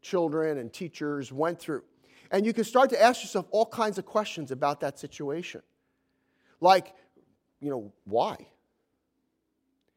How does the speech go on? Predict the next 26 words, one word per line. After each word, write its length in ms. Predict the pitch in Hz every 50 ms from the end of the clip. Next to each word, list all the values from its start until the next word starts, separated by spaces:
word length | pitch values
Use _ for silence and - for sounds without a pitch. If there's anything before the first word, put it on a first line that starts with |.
| _ _ _ _ _ - -
But 140 | 214 208 208
the 80 | 214
reality 640 | 196 214 202 208 220 254 294 294 277 247 214 190 180
is, 180 | 175 175 165
is 80 | 175 160
that, 260 | 196 185 180 - - - - _ _
that 140 | - 196 190
if 140 | 180 175 -
we're 160 | 185 170 -
honest 540 | - 175 202 247 294 285 254 196 180 - -
as 180 | 156 156 - -
Christians, 760 | - - 277 269 262 - - - 165 135 135 131 127 - - - _ _ _ _ _ _
we 200 | 151 180 185 190
have 280 | 160 214 226 277 277 -
to, 220 | - 269 247 208 135 147 - 165 160 123 117
we 180 | 147 185 190
have 420 | 175 156 - - 226 269 294 277 -
to 140 | - 240 220
avoid 580 | 202 175 156 165 185 202 202 175 160 151 147 - - - _ _
the 80 | - 180
pat 340 | - - 214 196 185 190
answers. 440 | 196 202 220 247 247 - - 151 -
We 80 | 165 170
have 320 | 131 180 226 285 294 262
to 100 | - 262
avoid 320 | 233 196 220 214 208 185